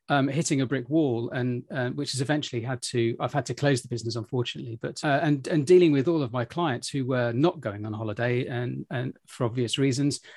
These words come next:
I needed some, an outlet to, to, um, to, to go down. Podcast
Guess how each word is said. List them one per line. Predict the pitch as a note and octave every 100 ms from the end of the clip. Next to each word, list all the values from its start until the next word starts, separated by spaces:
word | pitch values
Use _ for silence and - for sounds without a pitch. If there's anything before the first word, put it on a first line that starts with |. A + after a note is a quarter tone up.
| - -
I | C#3
needed | C3+ A#2+
some, | - C3+ C3+
an | C3+
outlet | D3+ E3 E3+ B2
to, | - C3+ - -
to, | C#3+ B2+ A#2+
um, | A#2+ A#2 A2 _ _ _ -
to, | - D3
to | - B2+
go | C3+
down. | B2+ C#3 C#3 - - _ _ _ _ -
Podcast | C3+ - C3 B2 -